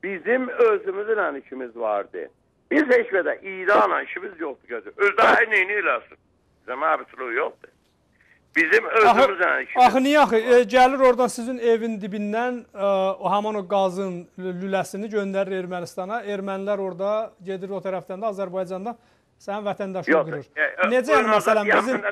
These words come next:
Speaker 2: bizim rejimlə işimiz yoxdur? Rejim nə istəyir, eləyir. O nə deməkdir? Rejimlə
Speaker 1: Ya.
Speaker 2: işimiz yoxdur.
Speaker 1: Ya, bu gün nə sən bu gün nə Azərbaycan, e, məsələn, İsrailə ödəyə ver. Gəl o danışaq. Bu olmaz. Bu olmaz ha. Əgər bu iş,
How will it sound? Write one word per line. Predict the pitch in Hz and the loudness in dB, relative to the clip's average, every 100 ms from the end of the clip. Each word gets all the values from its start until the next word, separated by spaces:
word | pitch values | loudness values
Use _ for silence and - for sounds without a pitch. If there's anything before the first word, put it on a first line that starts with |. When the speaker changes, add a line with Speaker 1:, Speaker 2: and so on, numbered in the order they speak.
| - | -4
Speaker 2:
bizim | 196 254 233 214 214 | -2 -2 -4 -6 -4
rejimlə | 220 208 208 196 | -2 -4 -6 -6
işimiz | 180 202 190 175 | -8 -10 -10 -8
yoxdur? | 185 - 190 214 | -8 -8 -6 -4
Rejim | 233 269 247 | -4 -4 -4
nə | 226 | -4
istəyir, | - - 240 214 | -4 -8 -6 -4
eləyir. | 196 175 160 | -2 -4 -6
O | 220 | -8
nə | 185 | -8
deməkdir? | 151 139 135 143 156 | -10 -14 -16 -18 -16
Rejimlə | 156 160 160 147 _ - | -14 -14 -16 -18 _ -4
Speaker 1:
Ya. | 147 | -4
Speaker 2:
işimiz | - 180 165 | -4 -12 -14
yoxdur. | 147 123 _ _ - | -14 -20 _ _ -2
Speaker 1:
Ya, | 147 143 | -2 -2
bu | 143 | 0
gün | 220 214 | 0 2
nə | 208 214 202 202 | 2 0 -2 0
sən | 202 185 | 0 0
bu | |
gün | 196 196 | -2 0
nə | 190 180 - 185 | 0 -2 0 0
Azərbaycan, | 175 180 175 180 175 202 202 _ _ - | 0 -2 0 -2 0 -2 -2 _ _ -2
e, | 165 165 | -2 0
məsələn, | 170 165 165 160 185 | -2 0 -2 -4 -8
İsrailə | - 175 180 208 208 | -2 2 2 2 2
ödəyə | 175 151 151 123 | 0 0 -2 -4
ver. | 101 90 - | -6 -8 -2
Gəl | 175 190 | 0 2
o | 180 165 | 0 -2
danışaq. | 113 107 - 113 104 104 104 - _ _ _ _ - | -4 -6 -8 -6 -4 -6 -8 -12 _ _ _ _ -2
Bu | 214 | 2
olmaz. | 277 277 262 254 254 - - _ _ - | 4 4 4 4 4 2 -2 _ _ 0
Bu | |
olmaz | 262 285 254 226 190 131 | 4 4 4 2 0 0
ha. | 127 123 123 _ _ _ | -2 -2 -6 _ _ _
Əgər | - 262 277 - | 2 4 2 0
bu | 220 175 | -6 -6
iş, | 170 185 - | -12 -14 -20